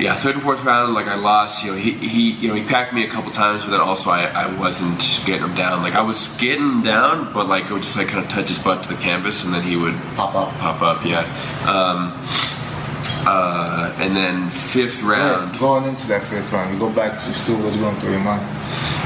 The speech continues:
Speaker 1: That's what, that's where my, my, like, my mindset, my mindset shifted. You know, it was like, I, I didn't consciously, you know, make a, uh, a mindset shift.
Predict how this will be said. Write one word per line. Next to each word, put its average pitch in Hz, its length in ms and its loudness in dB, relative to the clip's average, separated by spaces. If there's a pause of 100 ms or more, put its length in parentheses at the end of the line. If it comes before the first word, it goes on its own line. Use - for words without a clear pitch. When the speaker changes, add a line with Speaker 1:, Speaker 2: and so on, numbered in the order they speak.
(300)
Speaker 1:
That's 104 220 4
what, 110 200 4
that's 110 220 2
where 117 100 0
my, 98 240 4 (220)
my, 95 220 2 (540)
like, 87 220 2
my 90 300 2
mindset, 92 560 0 (300)
my 95 120 0
mindset 95 760 0
shifted. 80 580 0
You 90 60 -2
know, 90 200 4
it - 20 -2
was 85 180 -4
like, 87 160 2 (460)
I, - 200 0
I 110 40 -4
didn't 131 280 -2
consciously, 113 580 0 (440)
you 117 80 2
know, 120 200 4 (340)
make 113 220 0
a, 120 120 2
uh, 107 840 2
a - 20 0
mindset 113 580 0
shift. - 340 0